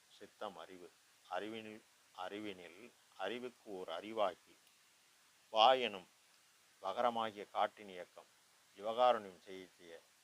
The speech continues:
ஆன்மா பிரகாசமடைந்து பிரகாசத்துக்குள் பிரகாசமாகிய இறைவனை பார்த்து உள்ளொளியாக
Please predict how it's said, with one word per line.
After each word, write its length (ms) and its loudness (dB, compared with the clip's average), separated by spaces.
ஆன்மா 480 -2
பிரகாசமடைந்து 920 -2
பிரகாசத்துக்குள் 1120 2
பிரகாசமாகிய 760 2
இறைவனை 460 -6
பார்த்து 440 -2
உள்ளொளியாக 640 0